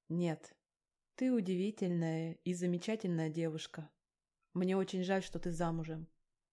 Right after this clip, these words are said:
«А что было бы, если бы я была свободна?» «Я думаю,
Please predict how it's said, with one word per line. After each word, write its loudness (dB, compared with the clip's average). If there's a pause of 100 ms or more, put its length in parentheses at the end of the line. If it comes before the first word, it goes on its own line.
(1700)
«А 0
что -2
было 2
бы, -2
если 0
бы 0
я 2
была 0
свободна?» 0 (920)
«Я 2
думаю, 2